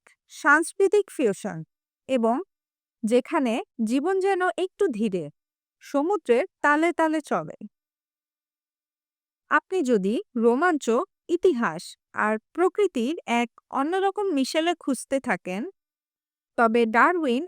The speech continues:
আপনার জন্য আদর্শ। এই শহরটি কেবল একটি রাজধানী নয়, এটি অস্ট্রেলিয়ার আদিবাসী সংস্কৃতি এবং দ্বিতীয় বিশ্বযুদ্ধের একটি জীবন্ত ইতিহাস। চলুন,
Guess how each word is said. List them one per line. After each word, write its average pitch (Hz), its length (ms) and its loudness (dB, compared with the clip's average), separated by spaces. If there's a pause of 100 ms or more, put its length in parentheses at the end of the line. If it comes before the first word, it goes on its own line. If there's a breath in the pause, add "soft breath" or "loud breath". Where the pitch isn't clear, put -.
আপনার 254 340 -2
জন্য 262 280 -4 (280)
আদর্শ। 208 340 -2 (1600)
এই 359 160 2
শহরটি 233 540 -2 (240)
কেবল 240 300 2
একটি 247 280 -2 (160)
রাজধানী 285 560 0
নয়, 151 200 -10 (580)
এটি 202 180 -6 (180)
অস্ট্রেলিয়ার 277 640 0 (400)
আদিবাসী 359 440 2 (120)
সংস্কৃতি 240 600 -2 (400)
এবং 208 320 0 (600)
দ্বিতীয় 302 420 2 (100)
বিশ্বযুদ্ধের 277 760 -2
একটি 233 340 -2 (180)
জীবন্ত 294 440 0 (160)
ইতিহাস। 196 420 -8 (1500)
চলুন, 254 340 2